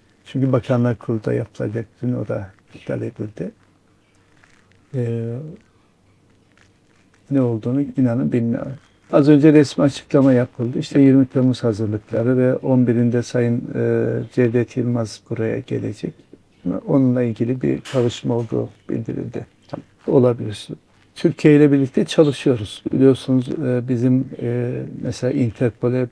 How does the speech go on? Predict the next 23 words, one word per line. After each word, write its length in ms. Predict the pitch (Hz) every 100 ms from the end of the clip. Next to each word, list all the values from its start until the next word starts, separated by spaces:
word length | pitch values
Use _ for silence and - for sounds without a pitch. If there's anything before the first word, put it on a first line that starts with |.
| -
bildirme 560 | 120 120 117 120 123
hakkımız 600 | 139 120 123 - 147 165
yok. 140 | 156 113 - -
Interpol 500 | 107 - 117 - 117
bizi 140 | 113 123
muhatap 500 | 123 120 - 131 -
almıyor. 460 | 123 120 123 113 - _ _ _ _ _ _ _ _ _ -
E, 260 | 123 117 120
onun 160 | 135 135
için 200 | - 131
Türkiye 440 | 135 120 135 123
Cumhuriyeti 540 | 131 127 131 120 -
ile, 300 | 123 117 123 135 - 294
e, 280 | 123 123 120 123
bu 60 | 127
konuda, 560 | - 123 120 131 135 - -
e, 80 | 127
çalışmalar 720 | - 131 120 - 135 127 123 -
devam 300 | 123 135 127
ediyor. 380 | 120 143 156 -
Kararı 440 | - 127 123 151
birlikte 440 | 139 120 120 -
alacağız. 500 | 120 123 - - -